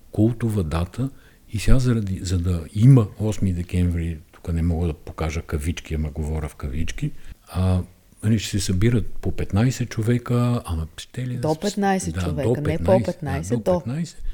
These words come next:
Speaker 1: ще ли много строго да ги следят. И аз сега чакам да видя на осми декември как, а, властта ще следи във всяка кръчма,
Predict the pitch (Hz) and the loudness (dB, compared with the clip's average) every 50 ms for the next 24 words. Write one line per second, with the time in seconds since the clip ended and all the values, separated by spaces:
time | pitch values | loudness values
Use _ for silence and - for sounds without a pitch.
0 | - - - - - - - - - 120 123 127 113 101 104 110 123 127 127 120 | -6 -8 -14 -16 -20 -20 -16 -6 -2 2 2 4 4 4 4 4 2 0 0 -4
1 | - - - - 127 127 120 120 120 113 113 110 110 113 117 - - 107 104 90 | -4 -4 0 2 2 2 2 2 0 0 0 0 0 -2 -2 -2 0 0 0 2
2 | 87 92 87 90 - 82 90 110 139 135 - - 143 151 143 - - - - _ | 2 0 -2 -2 -4 -2 -2 0 0 -2 -2 -2 -2 -4 -4 -6 -14 -20 -20 _
3 | - - - - 151 165 - - 135 131 113 110 101 101 123 127 120 120 120 117 | -20 -14 -6 -2 -2 -2 0 2 2 4 4 4 2 2 2 2 2 4 2 4
4 | 113 101 98 95 98 113 117 110 - 107 104 87 78 82 - - 110 117 127 123 | 4 4 4 4 4 2 2 0 0 0 0 0 0 -2 -4 0 2 4 4 4
5 | 120 120 131 127 - _ _ _ _ - - _ - - 147 - - - - - | 2 0 -2 -4 -6 _ _ _ _ -20 -20 _ -8 -6 -6 -6 -8 -14 -14 -14
6 | - - - - - 95 92 90 87 80 71 73 - - 73 69 - - - - | -14 -14 -12 -4 0 0 2 2 2 0 0 -2 -2 0 0 0 -2 -4 -2 2
7 | 139 135 - - - - - - - 90 - - 92 87 82 95 131 143 139 - | 2 2 0 -2 -20 -18 -10 -6 -4 -4 -2 -2 -2 -2 -2 0 -2 -2 -4 -6
8 | - - _ _ _ - - 110 107 101 - - - - - - - - - 131 | -16 -20 _ _ _ -12 -4 -2 -2 -2 -4 -8 -12 -12 -12 -12 -10 -4 -2 -2
9 | 131 - - 110 92 - - - 123 117 - - - 107 107 107 107 104 104 107 | -2 -2 -2 -6 -6 -6 -6 -4 -2 -2 -2 -2 0 0 2 2 2 2 0 -2